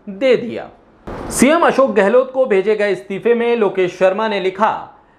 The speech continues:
"इस पर फैसला आपको करना है।" शर्मा का ट्वीट और उनका इस्तीफा राजस्थान में जबरदस्त चर्चा का विषय बना हुआ है। दरअसल लोकेश शर्मा ने शनिवार को बिना नाम लिए तंज कसने वाला एक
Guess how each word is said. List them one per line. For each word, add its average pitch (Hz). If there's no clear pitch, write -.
"इस -
पर 190
फैसला 208
आपको 233
करना 196
है।" 190
शर्मा 220
का 254
ट्वीट -
और 175
उनका 220
इस्तीफा 196
राजस्थान 185
में 220
जबरदस्त 185
चर्चा 269
का 226
विषय 165
बना 143
हुआ 117
है। -
दरअसल 240
लोकेश 226
शर्मा 214
ने 190
शनिवार 240
को 233
बिना 247
नाम 233
लिए 190
तंज 262
कसने 220
वाला 185
एक 180